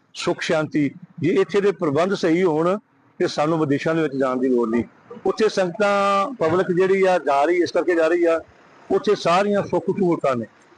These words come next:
ਉੱਥੇ ਜੇ ਮੈਡੀਕਲ ਦੀ ਸਹੂਲਤ ਆ, ਉਹ ਬਹੁਤ ਵਧੀਆ ਹੈ। ਜੇ ਵਿੱਦਿਆ ਦੀ ਗੱਲ ਕਰੀਏ, ਚਾਹੇ ਉੱਥੇ ਕਿਸ ਤਰ੍ਹਾਂ ਦਾ ਵੀ ਜਿਹੜਾ, ਉਹ ਬਹੁਤ ਵਧੀਆ ਸਹੂਲਤਾਂ ਨੇ, ਕਾਨੂੰਨ ਦੇ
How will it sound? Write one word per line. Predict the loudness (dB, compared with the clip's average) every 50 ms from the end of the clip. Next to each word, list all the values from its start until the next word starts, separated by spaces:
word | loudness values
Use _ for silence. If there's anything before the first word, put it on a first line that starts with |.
| _ _ _ _ -20 -14 -8 -6 -6 -4 -2 -2
ਉੱਥੇ | -4 -2 0 0 2 2 2 2 0 -2 -4 -6 -10 _ _ _ -20 -20 -14 -6 -2
ਜੇ | 0 0 2 2 0 0 -2 -4 -8 _ _ _ _ _ _ _ _ _ _ _ _ _ _ _ _ _ _ _ _ _ -20 -20 -10 -8 -6 -6 -6 -6 -8 -10 -14 -6 -4 -2
ਮੈਡੀਕਲ | 0 0 0 0 0 2 2 2
ਦੀ | 2 0
ਸਹੂਲਤ | -2 0 0 0 0 0 0 0
ਆ, | 2 2 2
ਉਹ | 2 2 0 0
ਬਹੁਤ | 2 2 2 2 2
ਵਧੀਆ | 2 0 2 2 2 2 4
ਹੈ। | 2 2 2
ਜੇ | 2 2 2 2 2 0 0 -2 -2 0 -2 -2 -4 -8 _ _ _ _ _ _ -20 -20 _ _ _ -20 -20 -20 -20 _ _ _ _ _ -4
ਵਿੱਦਿਆ | -2 -2 0 0 0 0 0
ਦੀ | 2 0 2 2
ਗੱਲ | 2 0 0 0
ਕਰੀਏ, | 0 0 0 2 2 4 4 2 0 0
ਚਾਹੇ | 0 0 2 2
ਉੱਥੇ | 2 0 0 -2 -2
ਕਿਸ | -2 -2 -2 0 0
ਤਰ੍ਹਾਂ | 2 2 2 2
ਦਾ | 2 2
ਵੀ | 2 2 2 2 2 0 -4 _ _ _ -20 -20 -20 _ _
ਜਿਹੜਾ, | -2 0 2 2 2
ਉਹ | 2 2 0
ਬਹੁਤ | 0 0 0 0 0 0 -2
ਵਧੀਆ | -4 -2 -2 0 2 0 0
ਸਹੂਲਤਾਂ | 2 0 0 0 0 0 -2 0 0
ਨੇ, | -2 -2
ਕਾਨੂੰਨ | -2 0 0 0 0 0 0 0
ਦੇ | 0 0